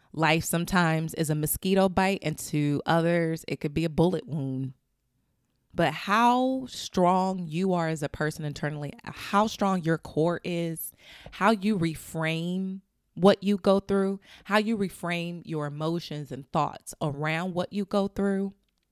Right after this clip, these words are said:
is going to help you out in the long run. And I am saying that because I've done it for myself.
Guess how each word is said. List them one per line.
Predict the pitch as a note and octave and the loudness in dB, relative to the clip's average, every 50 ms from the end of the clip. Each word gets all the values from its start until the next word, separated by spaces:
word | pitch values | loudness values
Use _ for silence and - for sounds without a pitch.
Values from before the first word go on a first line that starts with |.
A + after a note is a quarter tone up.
| _ _ _ _ _ _ _ _ _ _ _ _ _ - _ - _ _ _ _ _ _ _ - | _ _ _ _ _ _ _ _ _ _ _ _ _ -20 _ -20 _ _ _ _ _ _ _ -4
is | F#3 F3 - | -4 -4 -2
going | D#3+ E3+ F3 F3+ F3+ F3 | -2 -2 0 0 -2 -4
to | - - F3 D#3+ | -4 -4 -2 -2
help | D3+ - - - F3 E3+ - E3 | -2 -4 0 0 0 0 0 0
you | D#3+ D#3+ | 0 0
out | D#3+ D#3 - - | 2 0 -2 -4
in | D3 | -6
the | C#3+ C#3+ | -8 -6
long | C#3 C#3+ C#3 C3+ C3+ C3+ | -6 -6 -6 -6 -8 -8
run. | B2+ B2+ C3 - - - | -10 -10 -10 -12 -10 -8
And | D3 D#3 | -6 -6
I | D3+ D#3 | -6 -4
am | D3+ D3 C#3 | -6 -8 -8
saying | - - F#3+ F#3+ G#3+ A3+ A#3 A3+ | -4 -2 -2 0 0 0 -2 -2
that | G#3 E3+ D3+ D3 C#3+ - - _ - | -2 -2 -2 -4 -6 -8 -10 _ -8
because | - - - D#3+ D3 C#3 - - - _ _ _ _ _ _ _ _ _ - | -8 -4 -2 -2 -2 -2 -4 -8 -20 _ _ _ _ _ _ _ _ _ 2
I've | - E3 E3+ F#3 F#3+ F#3 E3+ - | 4 6 6 6 4 2 -2 -2
done | - D#3+ D#3 C#3+ | -2 -2 -2 -2
it | C3+ - | -4 -4
for | - C#3+ | -4 -4
myself. | C#3 C3+ B2 - B3 - - - - - - - | -4 -4 -6 -10 -10 -10 -10 -10 -10 -10 -14 -18